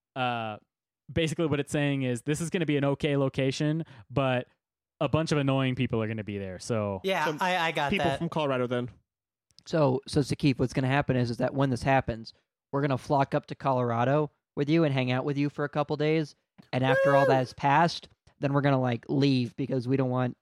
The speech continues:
Speaker 4: any of those
Speaker 3: We don't wanna deal with
Speaker 4: assholes
Speaker 3: that.
Speaker 4: over there. <laughs>
Speaker 2: Yeah, totally. No, I get that. I'll just come with
Speaker 3: Do
Speaker 2: you.
Speaker 4: I'm not saying that the entire state of Colorado is assholes.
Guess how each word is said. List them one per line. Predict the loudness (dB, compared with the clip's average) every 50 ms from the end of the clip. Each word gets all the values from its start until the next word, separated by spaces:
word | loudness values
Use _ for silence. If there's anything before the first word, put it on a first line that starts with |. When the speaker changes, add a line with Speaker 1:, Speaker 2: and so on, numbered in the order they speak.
| _
Speaker 4:
any | -4 -2 0 2
of | 2 2
those | 2 0 0 -2 -4 -4
Speaker 3:
We | -2
don't | 0 2
wanna | 2 2
deal | 2 0 0
with | 0 2
Speaker 4:
assholes |
Speaker 3:
that. | 2 2
Speaker 4:
over | 4 4 4
there. | 2 4 2 4 4 2 0 -2
<laughs> | _ _ _ _ -10 -4
Speaker 2:
Yeah, | -4 -2 -2 -2 -4
totally. | -4 -4 -4 -2 -2 -4 -6 -6 -8 -12 _ -6
No, | -4 -2
I | -2 0 -2
get | -2 -4 -4
that. | -2 -2 -4 -2 -2
I'll | -2 -2 -2
just | -2 -4 -4
come | -4 -4 -2
with | -2 -4 -2
Speaker 3:
Do | -4
Speaker 2:
you. | -6 -6 -8 -12 -20 _ _ _ _ _ _ _ _ _ -20 -12 -4 0
Speaker 4:
I'm | 0 2
not | 2 2 0 2
saying | 2 2 4 4
that | 2 2 4
the | 4 4 4
entire | 4 2 2 2 4 2
state | 2 2 2 2 2
of | 2 2
Colorado | 2 4 4 4 4 4 4 4 4 4 4
is | 4 4
assholes. | 4 4 4 2 2 0 0 0 0 -4 -8